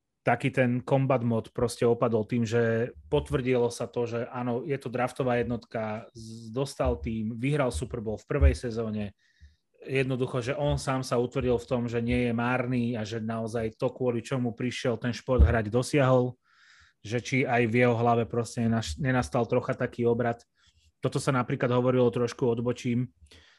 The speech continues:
aj keď samozrejme s iným outcomeom, ale trocha sa to hovorilo o Michaelovi Schumacherovi, on získal dva tituly s Benettonom na začiatku svojej kariéry, potom prestúpil ako obrovská superstar do Ferrari a prvé dve sezóny sa mu nepodarilo vyhrať titul.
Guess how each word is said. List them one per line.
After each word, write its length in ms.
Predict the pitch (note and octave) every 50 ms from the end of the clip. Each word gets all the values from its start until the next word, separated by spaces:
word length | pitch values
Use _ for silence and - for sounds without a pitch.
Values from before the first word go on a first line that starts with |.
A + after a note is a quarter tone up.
| _ _
aj 180 | _ G#2 G#2 A2 -
keď 240 | - A2 - C3+ A#2
samozrejme 340 | A#2 A2+ A#2 A#2+ A#2+ A2+ A#2
s 140 | G#2+ A2+
iným 160 | B2+ B2 A#2 A2+
outcomeom, 560 | A2+ A#2 B2 - - - A#2 G#2+ A2+ A#2+ B2 A2+
ale 160 | G#2+ A2 G#2 -
trocha 240 | A#2+ B2 - C#3+
sa 160 | B2+ - C3 -
to 80 | C3+
hovorilo 480 | A#2 B2 C3 C3 C3 C3 B2+ B2+ B2+ B2
o 80 | A#2+
Michaelovi 480 | A#2+ B2 - - C#3+ C3 B2 A#2+ A#2 A#2+
Schumacherovi, 720 | - - C#3 C3+ B2+ B2 - C3+ B2 A#2+ A2+ A#2+ B2+ D3+ C#3+ - _ _ _ - _ _ _ _ _ _ _
on 160 | A#2 A#2+ A#2
získal 400 | A#2 B2+ B2 - - C3 A#2+ A#2+
dva 560 | A2 B2 B2+ B2+ B2 B2 B2 B2 B2 A2 A#2
tituly 480 | - - C3+ B2 - C#3 C3 B2 B2 A#2+
s 160 | A#2 G#2+ G2+
Benettonom 480 | A#2 B2+ C3 C3 B2 - C3 B2+ B2 B2
na 160 | B2 A#2+ A#2
začiatku 400 | A2+ B2 A#2 - C3 - - B2+
svojej 240 | - - C3 B2 A#2+
kariéry, 400 | - B2 A#2+ B2 B2 B2 A#2+ A#2
potom 320 | - B2 A#2+ - B2 A2+
prestúpil 480 | - A#2+ A#2+ A#2 - - B2 - C3 B2
ako 240 | A#2 A2 - B2+ A#2 A2+
obrovská 320 | A#2+ B2 B2 - - C3
superstar 560 | - - A#2+ - B2+ A#2+ - - - B2+ A#2+ A#2
do 80 | B2
Ferrari 400 | A#2 - C3 A#2+ A#2+ A#2+ A#2+ B2+
a 80 | B2+ A#2
prvé 240 | - - B2 A#2+ A#2+
dve 160 | A#2 A#2 A#2
sezóny 320 | - - A#2+ A#2 A#2+ A#2
sa 160 | A#2 - -
mu 80 | B2 A#2
nepodarilo 560 | A#2 A#2+ A#2+ - C#3 B2 A#2+ A#2 A#2+ A#2 A#2+
vyhrať 320 | A2 A2+ A#2 B2 A#2+ A#2 -
titul. 400 | - A2+ - - A#2+ B2 D3